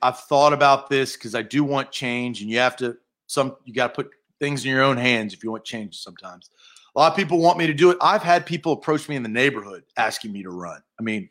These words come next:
because they know my personality. Here's the issue. I'm not at a place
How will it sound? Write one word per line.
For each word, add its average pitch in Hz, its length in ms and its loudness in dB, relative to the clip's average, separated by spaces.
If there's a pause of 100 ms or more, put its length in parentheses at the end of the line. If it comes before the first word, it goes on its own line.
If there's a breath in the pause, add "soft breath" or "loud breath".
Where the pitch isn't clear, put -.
(140)
because 117 400 0
they 120 100 2
know 120 140 4
my 107 100 4
personality. 92 580 -8 (1080 soft breath)
Here's 175 140 8
the 139 140 6
issue. - 260 -2 (1600)
I'm 175 300 4
not 180 260 6
at 180 140 6
a 131 60 0
place - 960 -6